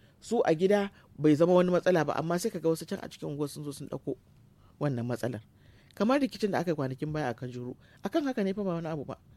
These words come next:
Aka yi ƙone-ƙone, aka yi kashe-kashe, aka ɓannatar da dukiya. Ka gani? Waɗanda abun bai shafe su ba, ba abin da ya dame su da shi.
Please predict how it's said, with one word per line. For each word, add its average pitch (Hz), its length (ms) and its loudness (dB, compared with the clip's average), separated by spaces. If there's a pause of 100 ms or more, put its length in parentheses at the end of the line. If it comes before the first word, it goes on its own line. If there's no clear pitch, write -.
(220)
Aka 226 200 -2
yi 185 60 2
ƙone-ƙone, 180 680 -2
aka 226 180 -4
yi 175 60 0
kashe-kashe, 170 600 -6
aka - 160 -6
ɓannatar 190 440 -2
da 180 100 2
dukiya. 131 400 -2 (1000)
Ka 247 140 2
gani? 285 240 4 (220)
Waɗanda 277 340 10
abun 202 280 6
bai 180 120 12
shafe 185 420 8
su 190 120 -4
ba, 196 60 4
ba 233 120 4 (100)
abin 196 400 4
da 190 80 10
ya 190 80 12
dame 170 280 8
su - 100 -6
da 135 120 0
shi. 135 240 -6